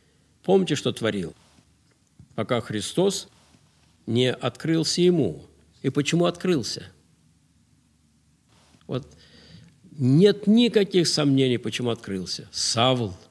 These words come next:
это делал с полным убеждением, что надо бороться против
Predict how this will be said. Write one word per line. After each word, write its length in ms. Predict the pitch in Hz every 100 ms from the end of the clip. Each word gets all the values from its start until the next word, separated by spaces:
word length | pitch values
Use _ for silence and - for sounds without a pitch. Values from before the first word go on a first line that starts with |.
| _ _ -
это 260 | 113 110
делал 460 | 101 110 104 101 95 - _ _ _ _ - _ _ -
с 220 | - -
полным 540 | - 170 185 180 170 175
убеждением, 1080 | 147 165 143 104 107 202 175 127 104 80 80
что 200 | - -
надо 240 | 131 156 151
бороться 680 | 107 110 147 202 190 - 135
против 400 | - 139 117